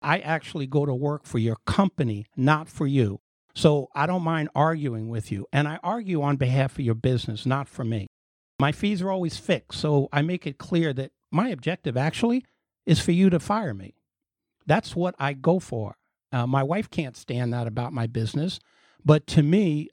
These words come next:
a successful client is when you no longer need me. And that's really when I've achieved effective results. Not to be corny, but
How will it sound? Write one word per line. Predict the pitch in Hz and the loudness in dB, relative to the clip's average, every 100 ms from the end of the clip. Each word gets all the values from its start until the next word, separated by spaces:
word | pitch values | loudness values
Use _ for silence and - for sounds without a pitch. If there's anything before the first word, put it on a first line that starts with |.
| - | -2
a | |
successful | 117 - 135 - - 202 - 117 | -2 2 0 0 0 0 0 -6
client | 123 - 190 160 120 - _ _ - | -4 -2 0 0 -2 -10 _ _ 2
is | 131 | 4
when | 143 143 | 6 4
you | 143 | 2
no | 143 | -2
longer | 135 135 127 110 | -4 -4 -6 -6
need | 127 123 107 | -6 -6 -8
me. | 98 - _ _ - | -16 -18 _ _ -2
And | 123 | 2
that's | 151 - | 2 2
really | 160 165 | 0 0
when | 120 127 | -2 -6
I've | 117 | -4
achieved | 113 - 127 123 120 _ - | -4 -2 -2 -2 -6 _ -10
effective | - 135 - 104 | -2 -2 -2 -2
results. | 110 117 98 | -2 -4 -2
Not | 135 131 | -2 0
to | 143 | -2
be | 135 | 0
corny, | - 185 123 107 _ _ _ | 4 4 2 -8 _ _ _
but | 120 117 | -4 -4